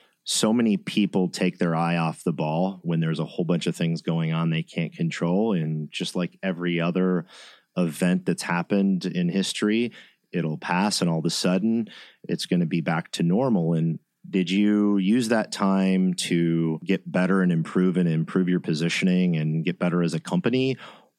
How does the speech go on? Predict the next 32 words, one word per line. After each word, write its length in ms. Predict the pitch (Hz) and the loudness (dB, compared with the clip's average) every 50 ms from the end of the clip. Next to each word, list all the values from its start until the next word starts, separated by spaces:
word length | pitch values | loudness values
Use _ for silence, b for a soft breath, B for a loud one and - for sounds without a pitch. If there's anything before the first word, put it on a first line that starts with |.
| _ - | _ 0
Or 320 | 95 92 95 92 92 92 87 | 2 2 4 4 4 4 2
did 180 | 90 87 76 | 2 0 2
you 120 | 87 90 85 | 0 0 0
sort 240 | - - 95 87 | 0 0 0 0
of 100 | 85 76 | 0 0
buy 200 | 76 85 82 85 | -2 -2 0 0
into 520 | 85 85 85 87 85 - - - 87 82 78 | 0 2 2 2 0 0 0 0 0 0 0
the 400 | 78 80 80 80 80 78 78 78 | 0 0 0 0 0 -2 -2 -4
panic 420 | - - 85 82 82 80 80 - | -6 -4 -4 -2 -2 -2 -2 -4
and 140 | 80 76 71 | -4 -4 -2
hysteria 800 | 76 78 - - - 85 85 85 85 82 80 80 76 78 78 78 | -2 -4 -2 -2 -2 0 0 2 2 0 0 0 0 -2 -2 -2
when 380 | 76 80 80 78 80 78 78 80 | -2 -2 -2 -2 -2 -2 -2 0
maybe 260 | 85 92 95 90 101 | 0 0 0 2 2
you 140 | 90 90 87 | 2 0 0
didn't 340 | 78 95 90 80 78 69 - | 0 0 -2 -2 -2 -4 -6
have 400 | - - - 92 90 85 - - | -8 -6 -4 -2 -2 -2 -4 -6
to 220 | - - 73 67 69 | -10 -10 -10 -10 -10
as 140 | 69 - - | -10 -10 -8
much, 300 | 73 - - - - - | -10 -10 -10 -10 -8 -4
right? 240 | 82 87 92 98 95 _ _ _ | -2 0 0 0 -2 _ _ _
Not 220 | - 110 110 - - | -2 0 0 -2 -2
saying 240 | - 95 92 90 | -2 0 2 2
you 100 | 87 82 | 2 0
shouldn't 340 | - - - 90 78 78 73 | 0 0 -2 -2 -2 -2 -4
take 200 | - 80 78 - | -4 -6 -6 -6
it 100 | 82 76 | -6 -6
all 200 | 76 73 76 73 | -6 -6 -6 -8
seriously, 500 | - - - 80 78 76 76 - - 73 | -8 -8 -6 -4 -4 -4 -4 -6 -6 -8
because 340 | 71 71 - - 80 76 73 | -8 -10 -8 -6 -6 -4 -4
you 80 | 78 76 | -4 -6
absolutely 540 | 73 73 - - 76 76 76 - - _ - | -6 -6 -8 -8 -8 -8 -10 -10 -12 _ -14
should, 500 | - - - - 85 76 69 69 - | -10 -6 -4 -2 -2 -2 -2 -6 -10